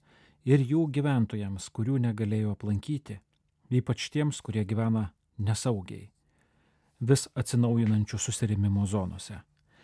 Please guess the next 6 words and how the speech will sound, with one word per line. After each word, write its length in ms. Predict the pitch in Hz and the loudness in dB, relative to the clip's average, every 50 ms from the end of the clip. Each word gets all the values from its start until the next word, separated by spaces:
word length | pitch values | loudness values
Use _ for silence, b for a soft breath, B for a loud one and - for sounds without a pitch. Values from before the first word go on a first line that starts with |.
| b b b b b b b b b - | b b b b b b b b b -2
Visus 320 | 123 123 - - 135 - - | 0 0 2 2 2 2 0
apkabino 500 | 120 - - 131 107 104 101 95 95 92 - _ _ _ _ _ _ _ _ _ _ _ _ - | -2 0 0 -2 0 0 -2 -2 -4 -6 -8 _ _ _ _ _ _ _ _ _ _ _ _ 4
ir 380 | 135 135 135 131 127 120 117 | 8 8 10 10 8 6 4
visiems 560 | 107 110 127 - - 143 127 123 107 - - - _ _ _ _ - | 2 2 2 4 4 6 4 4 2 0 -6 -14 _ _ _ _ 4
linkiu 320 | 117 131 135 123 - 127 | 8 8 8 8 8 4
taikos. 680 | - - 120 113 107 - 120 98 85 - - - - | -2 -2 -4 -2 -2 -2 -2 -2 -2 -6 -12 -18 -18